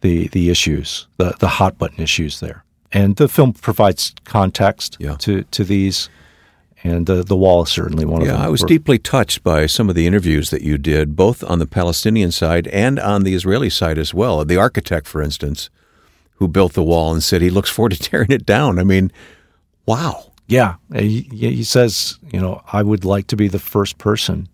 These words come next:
Speaker 1: to, to take down this wall if,
Speaker 2: Mm-hmm.
Speaker 1: if the opportunity ever presents itself for there to be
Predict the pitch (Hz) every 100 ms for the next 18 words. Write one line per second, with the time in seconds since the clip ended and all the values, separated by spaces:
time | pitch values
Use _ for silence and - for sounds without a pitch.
0 | - - 92 85 - - 90 78 _ _
1 | _ _ _ - 92 - 87 92 87 -
2 | 98 95 73 - 101 80 82 85 - 95
3 | 92 92 - 98 90 87 92 87 90 85
4 | - _ _ _ _ 107 95 117 - 98
5 | - 85 - - 95 90 90 - 85 87
6 | 85